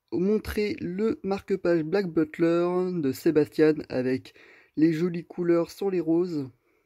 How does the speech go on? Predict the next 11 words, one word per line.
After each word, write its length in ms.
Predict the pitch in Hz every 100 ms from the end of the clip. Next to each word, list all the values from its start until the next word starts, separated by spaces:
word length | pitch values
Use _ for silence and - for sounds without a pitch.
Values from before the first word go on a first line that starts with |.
| _ - - _ -
Donc, 180 | 127 131
des 140 | 139
couleurs, 640 | 139 - 139 143 147 143 123
euh, 300 | 120 - - _ _ _ _ _ _ _ _ _ _ _ _ _ -
très 280 | - 190 -
éclatantes 800 | 170 160 151 165 180 - - _ _ _ -
pour 120 | 151
l'achat 200 | 151 147
du 120 | 156
tome 180 | 160 160
trente. 360 | 160 180 185